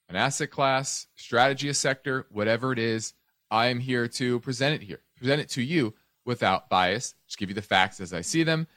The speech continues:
and my perspective. And this is my perspective. I've seen multiple types of markets. There are a lot of listeners,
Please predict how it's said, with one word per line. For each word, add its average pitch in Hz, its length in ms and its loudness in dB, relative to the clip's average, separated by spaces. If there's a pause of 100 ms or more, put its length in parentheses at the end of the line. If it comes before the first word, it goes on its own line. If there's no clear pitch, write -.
(240)
and 143 220 2
my 170 140 2
perspective. 185 540 -2
And 95 100 -12
this 143 200 -6
is 156 60 -8
my 170 140 2
perspective. 180 520 -4
I've 120 180 2
seen 139 340 0
multiple 131 380 -2
types 101 300 -2
of 139 80 -4
markets. 156 400 -2
There 135 260 2
are 139 340 4
a 139 180 0
lot 139 360 4
of 185 100 0
listeners, 131 600 -4